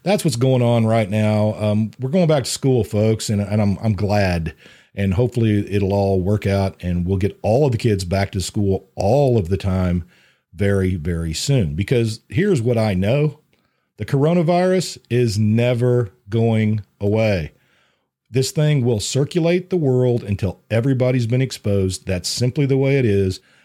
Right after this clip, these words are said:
Nothing you do is gonna <laughs> change that. And so we might as well just deal with that.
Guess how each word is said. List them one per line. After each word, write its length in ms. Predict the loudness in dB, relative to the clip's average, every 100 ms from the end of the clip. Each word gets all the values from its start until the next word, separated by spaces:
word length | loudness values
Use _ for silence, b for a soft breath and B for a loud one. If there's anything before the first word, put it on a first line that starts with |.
| b
Nothing 480 | -2 0 0 0 2
you 300 | 2 0 2
do 380 | 2 2 0 -4 b b
is 120 | -8
gonna 220 | -2 0 0
<laughs> 0 |
change 440 | 0 0 2 2
that. 320 | 0 0 -2 -8 B B B
And 280 | -4 0 0
so 440 | 0 0 2 0 -4
we 140 | -6 0
might 180 | 2 2
as 120 | 2
well 100 | 0
just 280 | 0 -2 -2
deal 280 | 0 0
with 260 | 0 -2 -4
that. 280 | -6 -8